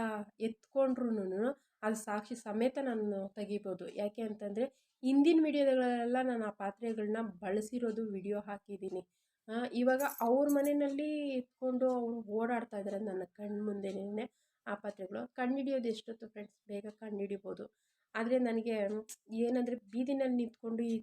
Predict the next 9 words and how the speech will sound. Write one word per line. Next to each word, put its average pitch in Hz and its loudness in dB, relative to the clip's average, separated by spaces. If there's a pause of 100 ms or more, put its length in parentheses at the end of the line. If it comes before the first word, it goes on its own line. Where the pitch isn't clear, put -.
ಈ 220 -10
ಕಚಡ 208 -10
ಮಾತುಗಳಲ್ಲೆಲ್ಲ 220 -4
ಬೈಯೋದಕ್ಕೆ 196 -8
ಇಷ್ಟ 208 -12
ಆಗ್ತಾಯಿಲ್ಲ, 196 -8 (540)
ತುಂಬ 226 -2
ಬೇಜಾರಾಗ್ತಾ 214 -2
ಇದೆ. 185 -2